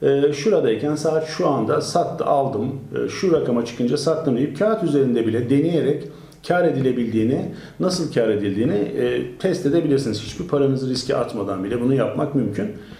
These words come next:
Ya da bizim yaptığımız gibi siz de hesap açıp bizim emirlerimiz gibi benzer emirleri, e, kriterlere uyarak vererek siz de deneyebilirsiniz. Burada püf noktası biz duygularımıza göre hareket etmiyoruz. Bizim bütün indikatörlerimiz, indikatör gösterge demek bu arada.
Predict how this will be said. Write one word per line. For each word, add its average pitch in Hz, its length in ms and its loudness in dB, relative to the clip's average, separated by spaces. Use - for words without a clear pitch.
Ya 175 140 4
da 160 200 2
bizim 156 240 2
yaptığımız 107 480 -2
gibi 101 140 -4
siz 139 220 -2
de 117 120 2
hesap 104 300 -2
açıp - 340 -4
bizim 135 220 2
emirlerimiz 98 580 0
gibi 117 220 -4
benzer 113 340 2
emirleri, 107 600 0
e, 101 380 2
kriterlere 113 560 0
uyarak 110 480 2
vererek 156 360 2
siz 143 260 0
de 156 240 0
deneyebilirsiniz. 139 840 -2
Burada 165 300 2
püf 196 180 0
noktası 147 540 2
biz 165 320 0
duygularımıza 160 540 2
göre 143 180 2
hareket 135 400 -2
etmiyoruz. 92 720 -6
Bizim 147 440 0
bütün 143 200 2
indikatörlerimiz, 139 880 0
indikatör 165 520 0
gösterge 143 640 0
demek 92 300 -6
bu 92 60 -10
arada. 143 300 -8